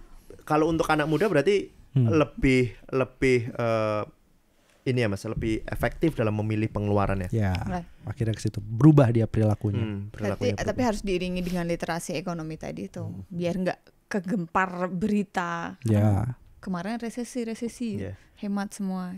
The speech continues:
Speaker 1: Ya, artinya walaupun tadi Mas Bima menyebut di awal bahwa Indonesia mungkin tidak terlalu terdampak saat ini ya terhadap resesi global gitu. Tapi tetap perilaku untuk, eh, memitigasi
Speaker 2: Hmm.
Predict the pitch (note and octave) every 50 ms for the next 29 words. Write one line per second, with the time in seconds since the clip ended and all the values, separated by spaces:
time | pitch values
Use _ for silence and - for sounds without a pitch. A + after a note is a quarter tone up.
0 | F3+ - - - B2 A#2+ B2 A#2+ - C#3 D3+ D#3+ D3 C3 A#2 A2 - B2+ A#2 A#2
1 | A2 C3 B2+ A#2 A2+ - - - A2+ G#2 A2 A2 A2+ A2+ G#2+ G#2 - - A#2 -
2 | - _ - G#2+ G#2 F#2+ F#2 - - F#2+ F#2 G#2 A2 - - F#2 F2+ F#2 - -
3 | - _ - - - - B2 A2+ G#2 G2+ - D#3 D#3 C#3 A#2+ A2+ - C#3+ D#3 D3
4 | D3 - _ _ _ - C#3 G#2 - A2 F2+ - A2 G2+ G2 G2+ G2 - F#2+ -
5 | - G2+ F2+ F#2+ F2+ - - - E2+ D2+ - G2+ F#2+ F#2 F2+ F#2+ - - F2+ F2
6 | F2 - F2 - F#2+ F2+ - E2+ F2 F#2+ - F#2+ F#2 F2+ - F2+ F2 F#2 - F2+
7 | - - F2+ - - - - - - - - - G#2+ - - C3+ - B2 - -
8 | - - - - - - - - A2+ A2 G#2+ G#2+ G#2 - - _ _ - - C#3
9 | C#3 C3+ B2+ A#2+ A#2 B2 - - - - A2 G#2 G#2 G#2 - - A2 G#2 - _
10 | _ - _ _ _ _ _ _ - A2+ G#2 G2 G2 F#2+ F#2 F#2 F2+ F2 - -
11 | G#2+ G#2+ A2 A2 - - - - A#2 G#2+ G#2+ - - G#2+ G2 - - - - -
12 | - - - - - - B2 A2+